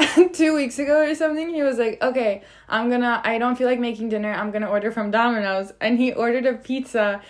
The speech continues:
from Domino's with just tomato sauce, no cheese, no toppings. And he ordered it online. And then, <laughs> like, ten minutes later, we get a phone call. And he's like, "Hello." And they're like, "Hi, we're calling from Domino's just to confirm your order," that he ordered a whole pizza with no cheese.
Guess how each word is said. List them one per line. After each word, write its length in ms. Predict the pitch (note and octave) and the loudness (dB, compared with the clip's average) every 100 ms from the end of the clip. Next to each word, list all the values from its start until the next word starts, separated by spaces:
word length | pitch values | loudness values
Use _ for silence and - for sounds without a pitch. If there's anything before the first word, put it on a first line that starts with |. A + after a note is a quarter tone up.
| - - | -20 -6
from 180 | B3 A#3+ | -2 2
Domino's 520 | A#3+ A#3 A3+ G#3+ G#3+ | 4 4 2 0 0
with 220 | A3+ A3+ | -2 0
just 320 | - A#3+ C4 C4 | 6 6 4 0
tomato 320 | B3 A3+ A3 | 2 2 2
sauce, 380 | G#3+ F#3+ F#3+ G#3 | 0 -2 -2 0
no 320 | A3 G#3 A3 | 2 4 2
cheese, 380 | - G#3+ F#3+ G3 | 0 -4 -2 0
no 240 | G#3 G#3+ | 2 2
toppings. 640 | G#3+ F#3+ F#3 F3+ F3+ F3+ | 0 -2 0 -2 -2 -6
And 180 | F#3+ G#3 | -2 0
he 140 | A3 - | 0 0
ordered 480 | A3 A#3+ A#3+ A3+ | 2 4 4 4
it 180 | G3 F#3+ | 4 2
online. 520 | G#3 G#3 G#3 G3 F#3+ - | 0 0 0 -2 -4 -4
And 160 | A#3 A3+ | -2 0
then, 400 | A#3 B3+ C4 C4 | 2 4 4 2
<laughs> 20 | |
like, 280 | B3 B3 A#3+ | 0 0 2
ten 220 | E4 D4 | 2 4
minutes 260 | D4 D4 C#4+ | 2 0 0
later, 200 | B3 A#3+ | 0 0
we 120 | A#3 | 2
get 120 | A#3+ | 2
a 120 | C4 C4 | 2 0
phone 240 | A3+ C4+ B3+ | 0 0 0
call. 260 | F#3+ F#3 - - G#3 | -2 -4 -6 -14 -6
And 80 | |
he's 100 | G#3 | -4
like, 160 | G3 F#3+ | -4 -6
"Hello." 360 | - G3+ F#3 G3+ | -2 0 0 -2
And 120 | G3+ | -2
they're 120 | G3 | -4
like, 140 | F#3 | -6
"Hi, 280 | A3 C#4+ D4 | -4 0 2
we're 140 | C#4 C4 | 2 0
calling 260 | A#3+ B3 | -2 0
from 180 | C4 - | 2 0
Domino's 440 | G#3 A3 G#3 G3+ | -2 -2 -2 -2
just 160 | G#3 G#3 | -4 -6
to 80 | A3 | -6
confirm 500 | G#3+ G#3 F#3+ F#3+ G3+ | -6 -4 -4 -4 -6
your 160 | F#3 | -6
order," 320 | - G3 G3 F#3 | -2 -2 0 -2
that 260 | F#3 - - - | -2 -4 -10 -18
he 120 | - A3 | -2 2
ordered 320 | G#3+ A3 A3+ | 4 4 2
a 100 | G#3+ | 0
whole 340 | A#3+ C#4+ D#4 | 4 4 4
pizza 400 | - D4 B3 A3+ | 4 2 4 2
with 180 | A3+ G#3 | 2 2
no 300 | A3+ B3+ A3+ | 4 6 4
cheese. 520 | A3 C4+ B3 - - | 2 0 0 -2 -12